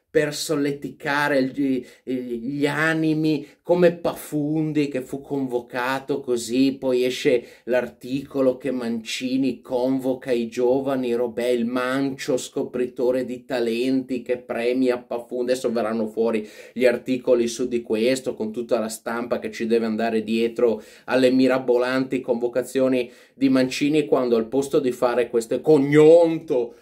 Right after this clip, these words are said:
sugnonto, Madonna, cosa si è scritto su Gnonto,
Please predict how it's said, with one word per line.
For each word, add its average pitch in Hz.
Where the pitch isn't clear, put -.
sugnonto, 196
Madonna, 160
cosa 160
si -
è 135
scritto 160
su -
Gnonto, 156